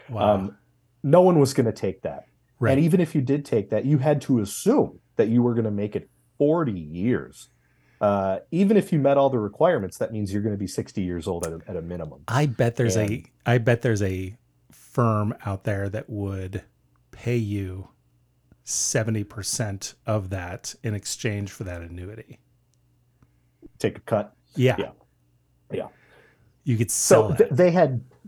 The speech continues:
Speaker 1: I bet you
Speaker 2: right away. They, it was pretty evident that this b-, billion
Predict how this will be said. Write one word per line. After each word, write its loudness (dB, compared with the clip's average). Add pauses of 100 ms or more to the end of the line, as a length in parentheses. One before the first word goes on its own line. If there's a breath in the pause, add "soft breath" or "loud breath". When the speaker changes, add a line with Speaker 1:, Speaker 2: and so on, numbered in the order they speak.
(220)
Speaker 1:
I -12
bet -8
you 2
Speaker 2:
right 8
away. 6
They, 2
it -2
was 2
pretty 4
evident 4
that 0
this -2
b-, -10 (200)
billion 4